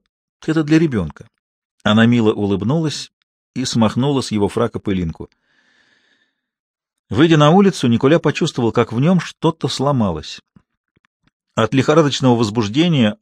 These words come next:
охватившего его после допроса Полетты, не осталось и следа.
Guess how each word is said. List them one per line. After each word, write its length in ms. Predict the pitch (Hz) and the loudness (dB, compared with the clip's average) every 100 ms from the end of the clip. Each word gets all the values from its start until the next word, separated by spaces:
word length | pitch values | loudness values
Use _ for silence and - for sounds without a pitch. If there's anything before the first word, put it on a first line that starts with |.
| - | -6
охватившего 680 | 110 113 113 123 - 110 | -4 0 0 -2 -4 -6
его 220 | 101 101 | -4 -2
после 260 | 98 107 113 | -4 -4 -2
допроса 380 | 107 110 101 - | -2 -2 -4 -2
Полетты, 480 | 110 139 160 107 - _ _ _ _ - | 0 0 -2 -6 -6 _ _ _ _ 0
не 140 | 107 | 2
осталось 460 | 123 - 160 147 143 | 2 2 0 0 -4
и 20 | |
следа. 420 | - 147 107 82 | -6 -4 -4 -6